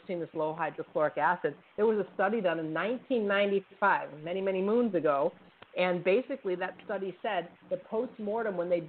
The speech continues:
did tests on kids with autism that passed away, that they were low hydrochloric acid ninety percent of the time.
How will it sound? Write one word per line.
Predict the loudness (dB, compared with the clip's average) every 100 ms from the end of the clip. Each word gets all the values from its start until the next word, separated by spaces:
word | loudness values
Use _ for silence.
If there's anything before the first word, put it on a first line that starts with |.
| -2
did | 0 0 -4 -8
tests | -6 -6 -8
on | -4 -4 -8 -2
kids | 0 0 -4 -14 -6
with | 0 0 2
autism | -4 -4 -6 -6
that | -4
passed | -6 -6 -2
away, | 2 4 4 2 -6 -20 -20 -20 _ -4
that | 0
they | 4
were | 4 4
low | 2 -2
hydrochloric | -4 -6 -8 -4 -2 -2 -2
acid | -6 -4 -6 -8 -16 -8
ninety | -2 0 2 2 0
percent | -2 -2 0
of | 0
the | -2
time. | -6 -8 -8 -10